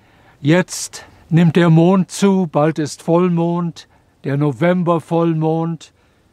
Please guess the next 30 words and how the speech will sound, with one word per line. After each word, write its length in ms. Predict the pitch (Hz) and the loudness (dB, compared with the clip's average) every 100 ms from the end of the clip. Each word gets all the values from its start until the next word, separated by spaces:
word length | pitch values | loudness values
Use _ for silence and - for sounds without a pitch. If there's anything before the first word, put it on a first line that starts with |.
| _ _ _ _ | _ _ _ _
Im 160 | 151 143 | -4 -2
Englischen 520 | 170 170 165 135 147 | 0 0 0 -2 -4
heißt 300 | 147 151 - | -2 -4 -6
er 300 | 151 139 110 | -6 -6 -4
Hunter's 560 | 185 196 180 165 143 143 | -4 -4 -4 -4 -6 -4
Moon, 460 | 156 170 175 165 - _ _ _ _ _ - | -2 -2 -2 -4 -8 _ _ _ _ _ -6
Mond 420 | 127 165 175 - | 0 2 2 0
des 240 | 160 - | -4 -4
Jägers. 920 | - 160 185 180 180 165 156 - - - _ _ _ _ _ | -6 -2 0 0 -2 -4 -8 -12 -16 -20 _ _ _ _ _
Es 80 | 120 | -12
ist 60 | 151 | -4
eine 260 | 143 151 143 | -2 -2 -4
Zeit 380 | - 156 156 | 0 0 0
der 140 | 160 151 | -2 -2
Nieder-, 500 | 156 170 160 156 147 | -2 0 0 -2 -4
des 260 | 170 151 | -8 -6
Niedergangs, 880 | 160 175 175 160 160 156 156 147 - _ _ _ _ _ _ - | -4 -2 -2 -4 -4 -4 -4 -8 -12 _ _ _ _ _ _ -2
des, 300 | 156 - 185 | -2 0 0
äh, 260 | 170 160 | 2 0
Niedergangs 680 | 160 180 170 147 165 165 147 | 0 -2 -2 -2 -4 -6 -6
der 160 | 160 156 | -8 -8
Kraft 680 | - 143 175 - - - _ _ _ - | -8 -4 -4 -6 -20 -20 _ _ _ -6
in 200 | 175 160 | -2 0
der 140 | 160 | 0
Natur. 720 | 160 160 - 170 180 175 151 - _ _ _ _ _ _ _ _ _ _ | -2 -4 -4 -2 0 -2 -6 -12 _ _ _ _ _ _ _ _ _ _
Es 180 | 143 151 | -8 0
ist, 540 | 180 151 - - - | 0 0 -8 -14 -12
es 240 | 160 147 - | -10 -10 0
geht 300 | 175 170 - | 2 2 -4
auf 600 | 156 160 160 147 _ | -4 -2 -4 -6 _